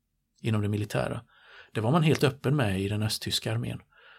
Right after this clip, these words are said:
Och det var, var mycket som man kunde känna igen. Medan man i Västtyskland gjorde ett ganska dramatiskt brott med det gamla.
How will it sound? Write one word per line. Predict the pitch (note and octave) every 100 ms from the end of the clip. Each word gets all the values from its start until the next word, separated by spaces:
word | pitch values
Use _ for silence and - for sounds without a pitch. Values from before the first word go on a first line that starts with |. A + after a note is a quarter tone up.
| -
Och | - A#2
det |
var, | A#2 G#2+ -
var | A2+
mycket | A2+ C#3+ C#3 - A#2+
som | C3+
man |
kunde | A#2 C3 A2+
känna | B2 A2 A#2
igen. | G#2+ B2+ B2+ - - - -
Medan | B2 A2+
man | G#2+ G#2
i | A2+
Västtyskland | A2 C#3 - - - - B2+ C#3
gjorde | D3 A2+
ett | A2 -
ganska | - C#3 B2+ G#2+
dramatiskt | - B2 C#3 A#2+ F#2 - -
brott | C3 A#2+ A2+ -
med | B2 G#2+
det |
gamla. | A2+ A2+ G2 G2